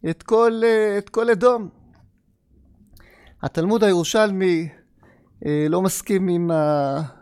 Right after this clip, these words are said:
עם הגמרא הזאת, והוא אומר הפוך. הוא אומר שחצי שנה שיואב הרג כל זכר באדום לא נמנית לדוד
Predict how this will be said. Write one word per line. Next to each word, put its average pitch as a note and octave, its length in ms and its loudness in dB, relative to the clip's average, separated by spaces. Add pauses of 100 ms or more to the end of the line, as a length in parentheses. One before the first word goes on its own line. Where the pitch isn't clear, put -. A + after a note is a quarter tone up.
(720)
עם D3 220 -2
הגמרא D3 400 0
הזאת, A#3 500 0
והוא C#3+ 140 -8
אומר D#3+ 160 -2
הפוך. - 600 4 (420)
הוא D3 120 -4
אומר G#3 280 0
שחצי F3 680 -4
שנה G#3 560 0 (1120)
שיואב D#3+ 1040 -2
הרג F#3+ 280 2
כל G#3 180 0
זכר F#3 320 -4
באדום E3+ 420 -2
לא G#3 120 0
נמנית G#3 480 -2
לדוד F#3 640 -2